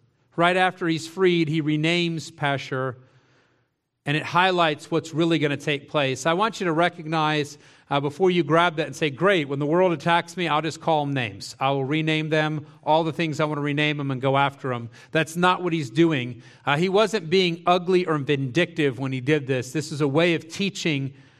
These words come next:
the nation, "You're no longer Pashur, you are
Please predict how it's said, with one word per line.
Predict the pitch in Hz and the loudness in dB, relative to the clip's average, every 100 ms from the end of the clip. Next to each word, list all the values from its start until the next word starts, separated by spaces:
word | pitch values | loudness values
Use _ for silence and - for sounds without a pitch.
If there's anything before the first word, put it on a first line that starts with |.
| _ _ _ _ _ _ | _ _ _ _ _ _
the | - 147 | -2 0
nation, | 160 190 190 - 131 117 113 - _ _ | 4 4 2 -4 -4 -4 -10 -16 _ _
"You're | 135 185 | 0 2
no | 226 220 | 4 2
longer | 196 202 196 165 | 4 2 2 0
Pashur, | - 170 170 - 147 127 120 | 2 0 0 -2 -2 -2 -2
you | 135 185 190 | -2 0 2
are | 156 151 143 131 113 | 4 4 2 0 -4